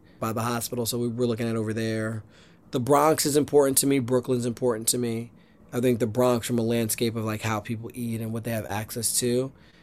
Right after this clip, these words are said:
We, we wanna show people that, like, c-, let's go into the Bronx and we'll take a risk. So, uh, and not like a risk on,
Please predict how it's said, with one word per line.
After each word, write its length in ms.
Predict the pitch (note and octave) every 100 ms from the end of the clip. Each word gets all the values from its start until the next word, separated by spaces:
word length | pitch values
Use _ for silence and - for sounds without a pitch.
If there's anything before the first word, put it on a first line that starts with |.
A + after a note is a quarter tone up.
| _
We, 360 | A#2 B2+ A#2+ A#2+
we 180 | A#2 B2
wanna 220 | A#2 A2
show 180 | B2+ A2
people 320 | A#2 A#2 A#2
that, 360 | A#2 B2 B2 -
like, 200 | A#2+ A#2 - -
c-, 80 | -
let's 180 | C3 G#2+
go 120 | -
into 160 | A2+ A2+
the 60 | A2
Bronx 400 | A#2+ A#2 A2+ A#2+
and 60 |
we'll 60 | A2+
take 180 | A#2+ A2+
a 40 |
risk. 500 | A2 A#2 A#2+ - - _ - - _ _ _
So, 640 | - C#3 B2+ A#2 G#2+ G#2 - -
uh, 400 | A2+ A2 G#2+ G#2+ - -
and 120 | C3
not 180 | C#3 C3
like 180 | C3 B2
a 60 |
risk 380 | A2 A#2+ A2 -
on, 400 | A#2 G#2+ G#2+ A#2